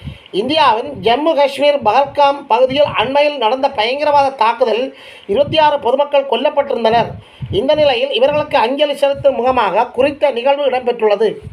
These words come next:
இந்த அஞ்சலி நிகழ்வில் இந்திய துணை தூதுவர் சாய் முரளி, வடக்கு மாகாண ஆளுநர் நா வேதநாயகம், வடமாகாண பிரதமர் செயலாளர் இளங்கோவன் மற்றும் மதத்தலைவர்கள் உள்ளிட்ட பல தரப்பினரும் பங்கேற்றிருந்தனர். நாகை கே கே எஸ் பயண கட்டணம் குறைப்பு.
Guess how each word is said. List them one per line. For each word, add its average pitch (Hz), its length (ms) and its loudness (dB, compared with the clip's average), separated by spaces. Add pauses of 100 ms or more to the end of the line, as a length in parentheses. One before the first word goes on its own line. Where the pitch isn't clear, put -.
(440)
இந்த 226 140 0
அஞ்சலி 294 440 0
நிகழ்வில் 254 440 0
இந்திய 262 320 0
துணை 277 280 0
தூதுவர் 277 400 2
சாய் 269 320 0
முரளி, 240 340 2
வடக்கு 262 360 0
மாகாண 269 320 2
ஆளுநர் 254 400 0
நா 247 140 0
வேதநாயகம், 240 640 0
வடமாகாண 269 580 0
பிரதமர் 262 360 0
செயலாளர் 262 460 2 (340)
இளங்கோவன் 240 580 0
மற்றும் 226 440 0 (460)
மதத்தலைவர்கள் 254 720 0
உள்ளிட்ட 262 440 0
பல 254 320 2
தரப்பினரும் 240 520 0
பங்கேற்றிருந்தனர். 233 720 -2 (1600)
நாகை 294 480 0
கே 277 240 -2
கே 294 220 2
எஸ் 285 400 -2
பயண 254 340 -2
கட்டணம் 254 460 -2
குறைப்பு. 247 520 2